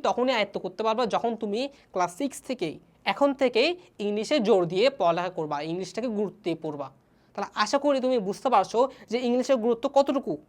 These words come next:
তাই না? So চেষ্টা করবা এখন থেকে, অর্থাৎ ক্লাস সিক্স থেকেই ইংলিশ গ্রামারের উপর জোর দেওয়া, ইংলিশটাকে একটু ভালো করে আয়ত্ত করা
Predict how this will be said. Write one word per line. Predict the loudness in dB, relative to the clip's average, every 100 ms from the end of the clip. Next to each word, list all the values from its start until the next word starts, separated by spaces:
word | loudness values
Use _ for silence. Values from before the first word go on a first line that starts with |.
| _ -6
তাই | 0
না? | 0 -2 -16 -6
So | -4 0
চেষ্টা | 0 2 2 4
করবা | 6 4 4 0
এখন | 4 4 4
থেকে, | 2 2
অর্থাৎ | 2 -2 0
ক্লাস | 0 0
সিক্স | -6 -4 -2
থেকেই | 2 4 2 -4 -20 -8 -2
ইংলিশ | 0 0 0
গ্রামারের | 2 2 2 0 -2
উপর | 0 0 2
জোর | -2 -2
দেওয়া, | -4 -6 _ _ -4
ইংলিশটাকে | -2 -2 -2 -4 -4
একটু | -2 -2 -2 -6 -14 -4
ভালো | 0 0 2
করে | 0 -2
আয়ত্ত | -4 -8
করা | -8